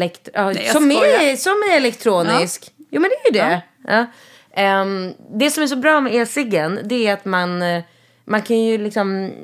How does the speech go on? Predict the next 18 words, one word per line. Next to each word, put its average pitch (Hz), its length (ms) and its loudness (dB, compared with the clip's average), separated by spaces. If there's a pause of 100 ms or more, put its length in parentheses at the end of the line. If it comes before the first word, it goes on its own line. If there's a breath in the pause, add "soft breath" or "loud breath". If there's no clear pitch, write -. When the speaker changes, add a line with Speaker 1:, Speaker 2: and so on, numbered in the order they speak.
(120)
Speaker 1:
sty-, - 340 -6
det 262 120 -2
är 277 40 0
bara 254 260 2
nikotin 165 560 -6
i 139 40 -8
den. 180 200 -2
Och 202 60 -2
nikotin 196 440 -4
sägs 165 260 -10
ju 156 40 -14
fortfarande 143 520 -6
att 143 80 -10
det - 60 -12
inte - 140 -12
är 170 80 -6
något 185 140 -6
farligt. 214 380 -2